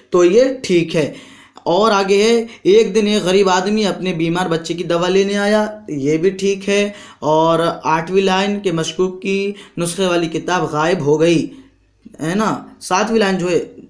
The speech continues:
ये भी आपका ठीक है, आठवीं लाइन भी आपकी ठीक है। और जो नवीं लाइन है, "अजनबी मुसाफिर बू अली सीना थे", तो ये भी ठीक है, है ना। जिस, जिस पर मैंने हरे कलर का टिक लगाया है वो ठीक है।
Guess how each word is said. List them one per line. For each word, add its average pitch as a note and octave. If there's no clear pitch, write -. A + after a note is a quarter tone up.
ये D#3
भी G#3
आपका F3+
ठीक E3
है, -
आठवीं D3+
लाइन D#3
भी F3
आपकी F#3
ठीक F#3+
है। D3+
और F3+
जो G3
नवीं F#3+
लाइन G#3+
है, G#3+
"अजनबी F#3
मुसाफिर F3
बू E3+
अली F3+
सीना D3+
थे", G#3+
तो G3
ये D3
भी B3
ठीक A3+
है, -
है G3
ना। G3+
जिस, D#3+
जिस G3+
पर A3+
मैंने G3+
हरे E3+
कलर E3
का E3+
टिक G3+
लगाया D3
है G3+
वो F#3
ठीक D#3+
है। -